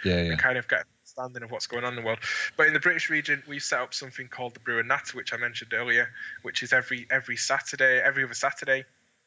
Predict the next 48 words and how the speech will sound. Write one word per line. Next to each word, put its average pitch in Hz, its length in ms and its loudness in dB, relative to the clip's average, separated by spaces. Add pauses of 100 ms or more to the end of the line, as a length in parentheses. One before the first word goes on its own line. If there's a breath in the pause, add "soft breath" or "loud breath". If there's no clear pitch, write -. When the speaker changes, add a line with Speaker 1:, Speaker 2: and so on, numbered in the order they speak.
(340)
Speaker 2:
And 143 100 -4
twice 143 320 2
a 123 60 -10
month, 123 400 -10 (100)
uh, 117 160 -2
so 117 100 -10
I 113 40 -10
think 117 140 -10
it's - 80 -14
the - 60 -14
first - 240 -6
and 110 140 -18
third 117 240 0
Saturdays 113 400 -6
of 107 60 -14
the 107 40 -12
month, 127 220 -8 (360 loud breath)
we're 151 80 4
just 151 180 2
getting 131 200 2
together. 135 480 0 (340 loud breath)
Whoever 147 340 2
wants 139 260 -6
to 131 120 -10
attend 139 380 -2
from 131 140 -12
within 123 220 -6
the 120 80 -10
British - 280 -2
region, 143 300 -2
there's - 300 -6
nearly 120 160 -2
six - 240 -6
hundred 117 240 -4
members 120 320 0
of 120 60 -4
the 113 40 -6
British 113 260 0
region, 139 380 0 (220)
um, 123 280 4 (420 loud breath)
come 143 220 0 (140)
is, 143 180 2
is 147 200 -6
coming 151 300 0
and, 147 120 4
and 143 160 -2
attending 165 560 0
and, 123 260 0